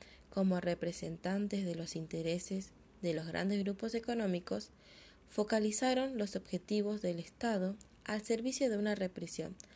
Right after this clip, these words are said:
sistemática y brutal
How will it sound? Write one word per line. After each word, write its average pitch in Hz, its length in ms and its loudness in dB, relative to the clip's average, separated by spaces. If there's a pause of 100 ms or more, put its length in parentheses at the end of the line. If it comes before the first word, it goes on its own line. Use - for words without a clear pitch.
(240)
sistemática 208 920 -2 (460)
y 214 140 2
brutal 214 560 2